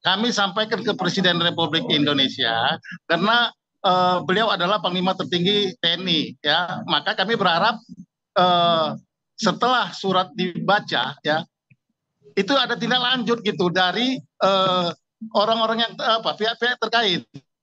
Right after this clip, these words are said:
Seperti, eh, Panglima T N I, ya, Kasal, polisi militer,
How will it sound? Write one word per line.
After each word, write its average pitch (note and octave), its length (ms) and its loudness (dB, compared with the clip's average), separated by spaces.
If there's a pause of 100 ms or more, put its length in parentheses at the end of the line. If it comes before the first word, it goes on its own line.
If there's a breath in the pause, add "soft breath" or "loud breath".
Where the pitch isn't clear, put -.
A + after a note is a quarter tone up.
(1300)
Seperti, G#3+ 680 -2 (260)
eh, F3+ 460 2 (420)
Panglima F#3+ 360 0
T F#3+ 60 -8 (140)
N G3+ 120 -8
I, F#3+ 480 -2 (200)
ya, F#3+ 280 0 (520)
Kasal, G3 720 0 (320)
polisi G3 400 2
militer, G3+ 640 2